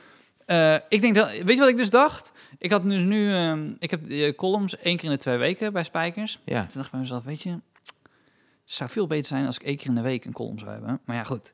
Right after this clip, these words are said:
Speaker 1: ik kan niet iemands anders baan nu inpa-, pikken door al die, om te vragen, "Hey, mag ik ze allemaal doen?"
Speaker 2: Ja.
Speaker 1: Eh, dus ik dacht, "Nou, weet je wat, ik kan het ook gewoon voor mezelf doen.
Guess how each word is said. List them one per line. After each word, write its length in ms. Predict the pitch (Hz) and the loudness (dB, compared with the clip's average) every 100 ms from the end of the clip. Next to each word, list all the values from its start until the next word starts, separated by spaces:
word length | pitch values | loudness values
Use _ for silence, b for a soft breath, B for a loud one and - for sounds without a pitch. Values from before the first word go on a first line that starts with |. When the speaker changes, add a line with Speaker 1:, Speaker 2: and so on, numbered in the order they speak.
| _ - | _ -16
Speaker 1:
ik 100 | - | -8
kan 120 | 117 | -4
niet 140 | 127 | -4
iemands 300 | - 127 117 | -2 -2 -2
anders 240 | 127 120 107 | -2 -2 2
baan 220 | 113 131 | 4 4
nu 120 | 113 | 2
inpa-, 360 | 110 110 110 - - | -2 -2 -4 -4 -6
pikken 260 | 110 117 | -4 -2
door 100 | 110 | -2
al 120 | 110 | -2
die, 260 | 117 110 113 b b | -2 -2 -6 b b
om 80 | 117 | -16
te 80 | - | -2
vragen, 220 | 113 110 | -2 0
"Hey, 120 | 113 | 0
mag 220 | 113 113 123 | -2 -2 -6
ik 60 | |
ze 120 | - | -8
allemaal 380 | - 123 120 131 | -2 2 4 4
doen?" 280 | 107 104 135 | 2 -4 -8
Speaker 2:
Ja. 240 | 135 120 B B B _ - | -4 -4 B B B _ -2
Speaker 1:
Eh, 480 | 127 120 117 117 | 0 2 2 2
dus 140 | 117 117 | 0 -2
ik 60 | |
dacht, 140 | 156 151 | -2 0
"Nou, 140 | 165 | 2
weet 140 | 113 127 | 2 0
je 60 | |
wat, 200 | 170 - | -2 -4
ik 60 | 156 | -4
kan 120 | 165 | -2
het 80 | 170 | 0
ook 60 | - | 0
gewoon 160 | 160 | 0
voor 120 | 151 143 | 2 2
mezelf 260 | 143 175 | 4 2
doen. 340 | 117 117 185 | 2 0 -2